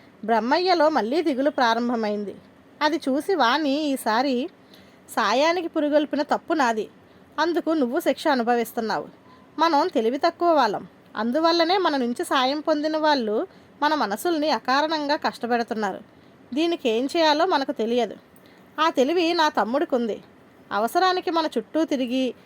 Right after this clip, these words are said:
అవసరం తీరాక మన మొహం చూడని ఇలాంటి వాళ్ళతో ఎలా వ్యవహరించాలో వాడికి బాగా తెలుసు.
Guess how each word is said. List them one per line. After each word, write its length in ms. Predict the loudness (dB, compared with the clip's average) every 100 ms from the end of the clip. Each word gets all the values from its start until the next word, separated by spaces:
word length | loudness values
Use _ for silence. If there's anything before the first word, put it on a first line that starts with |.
| -20 -4
అవసరం 360 | 0 0 0 -2
తీరాక 500 | 0 0 2 0 2
మన 280 | 2 2 0
మొహం 340 | -2 -2 -4 0
చూడని 280 | 2 2 2
ఇలాంటి 380 | 2 2 0 0
వాళ్ళతో 520 | 0 0 -2 0 0
ఎలా 360 | 0 0 0
వ్యవహరించాలో 920 | 2 2 2 0 -2 -2 0 2 2 0 -6 -20 -4 0
వాడికి 280 | 0 0
బాగా 340 | -2 -2 0 0
తెలుసు. 400 | 0 -4 -6